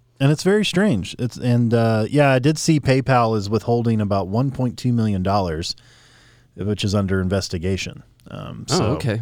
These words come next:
Speaker 2: Sweet.
Speaker 1: Yeah,
Speaker 2: Good.
Speaker 1: for no reason. They can't give 'em a reason, which is typical. So
Speaker 2: Well, we're gonna run through,
Speaker 1: just
Speaker 2: like,
Speaker 1: another
Speaker 2: nineteen, uh,
Speaker 1: just, there are other mediums
Speaker 2: Mm-hmm.
Speaker 1: that you could use for payments. Uh, it seems that PayPal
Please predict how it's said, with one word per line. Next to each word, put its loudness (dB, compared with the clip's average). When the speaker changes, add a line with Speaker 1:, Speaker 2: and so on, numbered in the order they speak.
Speaker 2:
Sweet. -8
Speaker 1:
Yeah, 4
Speaker 2:
Good. 0
Speaker 1:
for -2
no 4
reason. 2
They 4
can't 0
give 4
'em 2
a 0
reason, 0
which 0
is 0
typical. -6
So -2
Speaker 2:
Well, 0
we're 2
gonna 2
run 2
through, 2
Speaker 1:
just 4
Speaker 2:
like, 4
Speaker 1:
another 6
Speaker 2:
nineteen, 2
uh, 0
Speaker 1:
just, -2
there 4
are 2
other 4
mediums 0
Speaker 2:
Mm-hmm. 0
Speaker 1:
that -4
you 0
could -4
use -2
for -8
payments. -6
Uh, -8
it -16
seems -4
that -4
PayPal -4